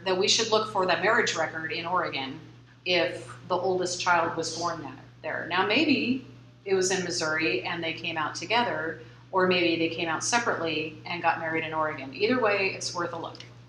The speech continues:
And one last thing, which there's really no way you would know because, um, I didn't give you that subject heading. Those two numbers right there, so that seventeen hundred, that is the dollar value of real estate owned.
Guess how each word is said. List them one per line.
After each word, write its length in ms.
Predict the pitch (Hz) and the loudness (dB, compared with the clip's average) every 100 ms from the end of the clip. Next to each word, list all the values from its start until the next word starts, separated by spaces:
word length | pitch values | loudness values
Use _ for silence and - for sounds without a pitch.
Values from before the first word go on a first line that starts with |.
| - - - - - - - - - - - - - | -20 -20 -20 -20 -20 -20 -20 -20 -20 -20 -20 -10 0
And 560 | 175 165 165 165 - - - - - | 2 2 2 0 -6 -12 -16 -20 -4
one 200 | 226 269 | 6 8
last 340 | 254 214 - - | 8 6 2 2
thing, 240 | 190 185 | 2 2
which 220 | 180 - | 0 0
there's 240 | 180 175 180 | 2 2 4
really 200 | 180 175 | 4 4
no 140 | 160 | 2
way 220 | 165 156 | 0 -2
you 80 | 160 | -4
would 240 | 160 165 | -4 -2
know 160 | 165 156 | -2 -4
because, 760 | 156 160 160 156 - - - 170 | -6 -4 -2 -2 -2 -4 -4 -2
um, 340 | 160 147 151 - - - - - - 175 | -2 0 -4 -10 -20 -20 -18 -16 -10 -6
I 80 | |
didn't 280 | 170 170 135 | -2 -2 -2
give 120 | 165 | -2
you 100 | 156 | -2
that 160 | 147 - | -4 -4
subject 380 | - 175 160 156 | -4 -2 -2 -4
heading. 340 | 165 160 160 - - - - - - - | -4 -4 -6 -8 -12 -12 -12 -16 -20 0
Those 340 | 240 240 - | 4 4 2
two 220 | - 339 320 | 4 6 8
numbers 440 | 226 247 254 - | 8 6 4 2
right 220 | 185 170 | 0 0
there, 360 | 175 165 170 170 | 0 2 4 2
so 300 | - 202 196 - | 0 -4 -4 -2
that 180 | 185 | -2
seventeen 560 | - 214 214 220 220 208 | 0 0 0 -2 -2 -4
hundred, 500 | 196 196 220 247 - - - - - | -4 -2 -2 -2 -6 -10 -20 -18 0
that 360 | 214 269 - | 4 4 4
is 480 | 208 196 190 - - 175 | 2 2 2 -4 -10 -8
the 200 | 190 190 | -6 -4
dollar 420 | 190 190 226 240 | 4 4 6 4
value 520 | 196 170 170 170 175 165 | 4 4 4 0 0 -2
of 240 | 175 156 | -4 -2
real 180 | 170 175 | -2 0
estate 480 | 170 - 180 165 156 | 0 0 0 0 0
owned. 320 | 156 139 - | -4 -4 -8